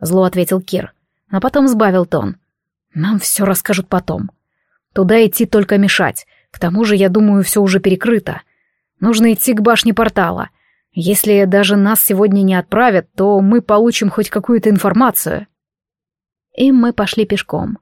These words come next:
Сначала хотели взять кар, но у ресторана не осталось ни одного. Все расхватала паникующая толпа. Она же затоптала двух человек на лестнице, сейчас им оказывали помощь. «Как думаешь, что там случилось?»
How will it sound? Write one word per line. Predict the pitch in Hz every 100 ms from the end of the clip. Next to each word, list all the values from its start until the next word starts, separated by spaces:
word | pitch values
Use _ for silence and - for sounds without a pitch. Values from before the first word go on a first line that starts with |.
| _ _ _ -
Сначала | - 233 349 262
хотели | 208 196 240
взять | 190 208 196
кар, | - 254 285 220
но | 202 220
у | 220
ресторана | 214 - 208 233
не | 220
осталось | 202 - 220 226 -
ни | 208
одного. | 190 202 247 240 - _ _ _
Все | - - - 254 269
расхватала | 262 - 220 226 226
паникующая | 233 220 - 220 208 - 202
толпа. | 190 190 190 170 190 _ _ _ _ _ _
Она | - 214 262
же | 220
затоптала | 208 208 208 - 233 214
двух | 202 214
человек | - 190 180 254 -
на | 262
лестнице, | 269 - 262 - 247 - - -
сейчас | - 269 - 226 269
им | 254
оказывали | 247 233 233 262
помощь. | - 175 175 - - _ _ _ _ _ _ _ _ _ _ _ -
«Как | 226 226 233
думаешь, | 226 240 208 196
что | - - 226
там | 240 247
случилось?» | - 269 - 214 180 -